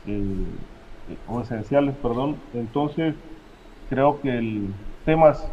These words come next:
importantes, eh, lo dijo Kamala Harris la vez pasada en su conferencia en México, eh, preocupante el tráfico del fentanilo a través de los puertos mexicanos.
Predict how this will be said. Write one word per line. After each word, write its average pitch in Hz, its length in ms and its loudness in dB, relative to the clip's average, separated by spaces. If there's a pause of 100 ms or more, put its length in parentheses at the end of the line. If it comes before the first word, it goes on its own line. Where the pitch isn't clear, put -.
(120)
importantes, 131 760 2
eh, - 1040 -12
lo 123 160 -2
dijo 147 400 0
Kamala 135 320 6
Harris 139 380 4
la 110 260 0 (440)
vez 123 180 -4
pasada 131 440 4
en - 60 -8
su 107 120 -8
conferencia 117 580 -4
en 113 120 -6
México, 131 520 -6 (720)
eh, 101 460 -2 (100)
preocupante 143 720 2
el 101 680 -6
tráfico 127 480 0
del 107 220 -6
fentanilo 110 840 -2
a 101 80 0
través 110 340 -4
de 127 80 -4
los 104 140 -6
puertos 131 420 -2
mexicanos. 107 560 -8